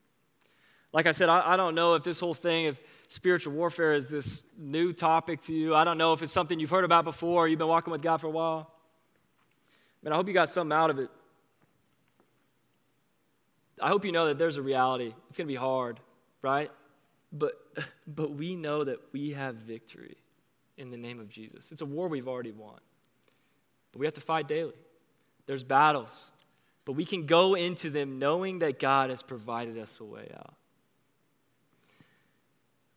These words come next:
We've already won. Let me pray for us. Dear God, thank you for this day. God, I thank you for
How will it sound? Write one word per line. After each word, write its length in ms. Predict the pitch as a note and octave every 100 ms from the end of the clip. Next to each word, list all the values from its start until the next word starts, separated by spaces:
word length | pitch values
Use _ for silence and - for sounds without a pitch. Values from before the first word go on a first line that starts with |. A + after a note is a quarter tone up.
| -
We've 160 | B2
already 180 | C3+ C#3
won. 240 | C3+ C#3 A2+ _ _ _ _ _ _ _ _ _ _ _ _ - -
Let 140 | C#3
me 80 | B2+
pray 160 | C3 A#2+
for 180 | -
us. 220 | A#2 - -
Dear 140 | C#3
God, 280 | C3+ C3+ B2+
thank 180 | C#3+ C#3
you 60 | C#3
for 160 | C#3+
this 180 | C3+ A#2+
day. 240 | C3 B2
God, 180 | A#2+ C3
I 60 | B2+
thank 300 | D3 C#3 C#3+
you 60 |
for 480 | C3 C3+ C3 B2+ B2+